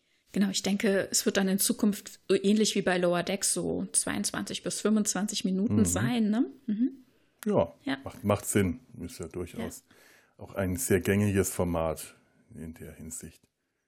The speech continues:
Speaker 2: Cool. Ach, es ist, es ist schön. Ich hab einfach nur gerade richtig Spaß gehabt. Es mir gerade noch mal
Speaker 1: Mhm.
Speaker 2: angeschaut, bevor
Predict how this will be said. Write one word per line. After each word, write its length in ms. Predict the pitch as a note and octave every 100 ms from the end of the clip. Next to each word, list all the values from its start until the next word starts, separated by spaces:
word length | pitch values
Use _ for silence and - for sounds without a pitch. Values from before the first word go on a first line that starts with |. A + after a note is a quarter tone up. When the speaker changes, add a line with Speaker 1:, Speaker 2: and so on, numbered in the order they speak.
| _ _ _ _ _ _ _ _ _ _ -
Speaker 2:
Cool. 240 | D#2+ - - _ _ _ -
Ach, 280 | A2 G#2+ -
es 140 | A#2
ist, 160 | C3 -
es 140 | -
ist 100 | D3
schön. 320 | - G#3 D3
Ich 160 | G2 -
hab 220 | - -
einfach 360 | C3 - B2 -
nur 140 | C#3+ C3
gerade 420 | A2 G2 A#2 A2+
richtig 320 | G#2 - -
Spaß 300 | - A2+ -
gehabt. 160 | G2+ -
Es 100 | C3
mir 80 |
gerade 320 | B2 C3+ F3 F#3+
noch 180 | F3
mal 100 | -
Speaker 1:
Mhm. 60 | A2+
Speaker 2:
angeschaut, 540 | B2+ A2+ - F2 - - _
bevor 240 | A2+ -